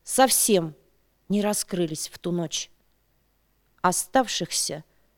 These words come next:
ливня укрыла завеса, и несколько суток подряд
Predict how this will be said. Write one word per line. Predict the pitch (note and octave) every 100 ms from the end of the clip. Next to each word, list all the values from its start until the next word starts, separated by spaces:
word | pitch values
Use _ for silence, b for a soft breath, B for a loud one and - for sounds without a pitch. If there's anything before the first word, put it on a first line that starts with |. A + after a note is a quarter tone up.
| _ _
ливня | G3 B3 B3+ F3 F3
укрыла | E3+ - F3+ E3+
завеса, | D#3+ F3 F3 E3+ - D#3 D3 _ _ _ _ _ _
и | G3
несколько | A3 D4+ - A#3 A3
суток | A3 - D4 A3+ -
подряд | A3 F#3+ B3 C#4 C4+